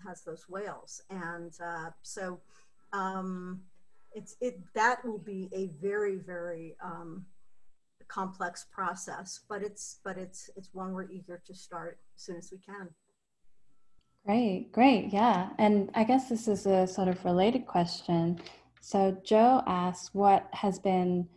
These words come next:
Speaker 2: the biggest hurdle, um, so far in that process?
Speaker 1: Hurdle. Uh, in terms of, uh, well, I think the hurdle is,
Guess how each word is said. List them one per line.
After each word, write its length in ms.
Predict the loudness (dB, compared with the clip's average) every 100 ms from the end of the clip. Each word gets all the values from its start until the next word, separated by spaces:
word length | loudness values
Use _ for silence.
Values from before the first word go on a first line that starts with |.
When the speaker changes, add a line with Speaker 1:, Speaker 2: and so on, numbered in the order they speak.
| _ _
Speaker 2:
the 80 | 4
biggest 360 | 6 6 4 2
hurdle, 720 | -2 2 4 4 0 -4 -8 _ _ _
um, 560 | 0 2 4 2 2 -4
so 280 | -6 0 0
far 520 | 4 4 6 6 2 2
in 180 | 2 2
that 200 | 0 -4
process? 800 | -8 -6 -2 -2 -2 -6 -20 -20 _ _ -20 -20 -20 -20 -20
Speaker 1:
Hurdle. 600 | -20 -8 -6 -4 -6 -10 -20 _ _ _ _ _ -8
Uh, 220 | 2 4 4
in 80 | 0
terms 480 | -4 -4 -2 -2 -4 -2
of, 340 | 0 0 -2 -8 -20 -20 -20 -6 4
uh, 100 | 4
well, 200 | 8 6
I 100 | 6
think 280 | 2 -4 -4
the 80 | -4
hurdle 680 | 0 2 2 -2 -6 -10 -12 _
is, 440 | -4 -2 -4 -6